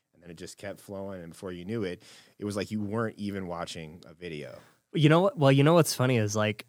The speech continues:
Speaker 2: you know, they started doing the three-minute videos, <laughs> and, like, I remember I had one good three-minute video, and I was watching it, and I'm like, "When is this thing gonna end?" Like, the hook just kept
Speaker 1: <laughs>
Speaker 2: going
Speaker 1: Yeah.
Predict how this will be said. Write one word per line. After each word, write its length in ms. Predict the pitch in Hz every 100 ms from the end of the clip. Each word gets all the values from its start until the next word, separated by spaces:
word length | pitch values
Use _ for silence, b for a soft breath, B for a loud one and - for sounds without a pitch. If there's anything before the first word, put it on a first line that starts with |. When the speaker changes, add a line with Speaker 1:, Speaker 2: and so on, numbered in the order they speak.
| -
Speaker 2:
you 140 | 127
know, 60 | 123
they 80 | 113
started 280 | - 135 123
doing 160 | 123
the 100 | 110
three-minute 520 | 104 113 117 110 110
videos, 560 | 107 98 98 87 95 - B B
<laughs> 220 | 127 143 -
and, 140 | 165
like, 340 | 147 120 113 B 165 151 -
I 100 | 135
remember 180 | 143
I 80 | 135
had 120 | 127
one 320 | 107 117 127 113
good 420 | 117 113 113 107
three-minute 440 | 123 120 117 113
video, 420 | 107 110 117 107 -
and 160 | 131 -
I 200 | 180 262
was 220 | 269 151
watching 420 | 147 147 - 147
it, 40 | 135
and 80 |
I'm 100 | 151
like, 320 | 170 151 131 - _ _
"When 200 | 185 320
is 100 | 392
this 180 | 392 277
thing 220 | - 285
gonna 140 | 294 226
end?" 380 | - 220 208 131
Like, 240 | 131 139
the 180 | 156 151
hook 260 | 151 208 -
just 240 | 160 156 -
kept 260 | 165 120 113
Speaker 1:
<laughs> 0 |
Speaker 2:
going 600 | 139 151 165 170 175 170 143
Speaker 1:
Yeah. 100 | 151